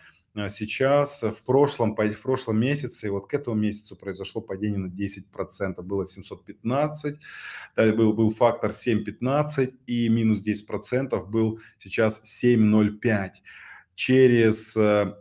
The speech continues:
это, это минус десять процентов, в следующем месяце будет уже минус пятнадцать процентов. Это значит, будет семь ноль пять минус пятнадцать, шесть и девять. Потом уже будет минус двадцать,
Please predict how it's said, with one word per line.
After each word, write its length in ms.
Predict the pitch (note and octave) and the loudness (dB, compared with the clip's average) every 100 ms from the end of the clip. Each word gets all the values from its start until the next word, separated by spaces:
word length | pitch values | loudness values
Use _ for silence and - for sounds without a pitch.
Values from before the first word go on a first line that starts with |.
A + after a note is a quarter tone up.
| _ - | _ -10
это, 280 | G#2 A2 G#2+ | -10 -6 -6
это 220 | G#2+ A#2 | -4 -2
минус 260 | A2+ G#2 | 0 0
десять 280 | G2 C#3 C#3+ | 2 0 0
процентов, 560 | A#2+ A2+ A2+ G#2+ G#2 - | -4 -4 -2 -2 -4 -8
в 80 | - | -8
следующем 800 | - C#3+ E3+ E3+ D#3 - A#2+ A2+ | -2 0 0 0 -4 -4 -2 2
месяце 420 | G#2+ F#2 - G2 | 0 0 -8 -8
будет 340 | G#2+ A#2+ - | -4 -4 -4
уже 180 | G#2+ A2+ | -2 0
минус 260 | A#2 A#2 A#2 | 2 0 -4
пятнадцать 640 | A2+ - A#2+ A2+ G#2+ F2+ | -8 -2 0 -2 -4 -10
процентов. 480 | F#2 - F2+ F2+ F2+ | -12 -10 -12 -12 -16
Это 100 | F#2 | -10
значит, 340 | G2+ G2 F#2 | -8 -8 -12
будет 340 | F2+ F#2+ F#2 - | -12 -10 -10 -10
семь 300 | - G#2+ G2+ | -4 -2 -2
ноль 200 | F#2+ F#2 | -4 -6
пять 320 | - A2+ G2 | -2 -2 -2
минус 260 | G2 F#2 - | -6 -8 -10
пятнадцать, 720 | G2 - A#2 B2+ B2+ A#2 A2 | -12 -4 0 0 -2 -6 -6
шесть 440 | - B2+ B2 - - | 2 4 4 0 -4
и 120 | A#2 | -4
девять. 680 | G#2 G#2+ B2 A2+ F#2+ F2+ - | -2 4 6 6 4 -2 -6
Потом 340 | G2 D#3 D#3+ | -4 -2 0
уже 140 | G#2+ | 0
будет 240 | G2+ G#2 G#2+ | 0 -2 -2
минус 280 | A#2 B2 A2+ | -2 -2 -4
двадцать, 520 | A2+ B2+ A#2 - | -2 -2 -2 -8